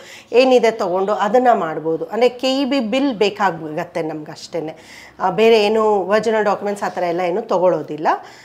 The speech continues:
ಕೆ ಇ ಬಿ ಬಿಲ್ ತಗೊಂಡು ಮಾಡ್ಕೊಡ್ತೀವಿ. ಇಲ್ಲ ಅಗ್ರಿಕಲ್ಚರಿಸ್ಟ್ ಆಗಿದ್ದಾರೆ, ಅವ್ರಿಗೆ ಲೋನ್ ಬೇಕು ಅನ್ನೋಗಿದ್ರೆ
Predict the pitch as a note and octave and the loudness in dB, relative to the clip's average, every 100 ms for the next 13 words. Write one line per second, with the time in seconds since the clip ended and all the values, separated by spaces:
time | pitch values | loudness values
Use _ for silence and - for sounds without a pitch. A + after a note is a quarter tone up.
0 | - _ C#4 C4+ B3 B3 A3+ G#3+ G#3 E3+ | -20 _ 2 2 2 -2 -2 -2 -4 -4
1 | F#3 F4+ G#4+ - - G#3+ A#3 A3+ - E3 | -4 -4 -6 -12 -14 0 2 2 -2 -8
2 | - D#3+ D#3+ - - - _ - C#4 C#4+ | -8 -8 -8 -10 -20 -20 _ -4 2 4
3 | A#3 A3+ D#4+ D4 G#3+ - F3+ E3 - F#3 | 4 2 0 0 -4 -4 -6 -6 -4 -4
4 | E3 D#3 D#3 D3+ - G#3 B3 A#3 A#3 G3 | -4 -4 -6 -8 -4 -2 0 4 4 4
5 | G3+ F3+ D#3+ D#3 D3 - F3+ E3 D#3 D#3 | 0 0 -4 -4 -12 -10 -8 -8 -12 -12
6 | E4 - - | -12 -12 -20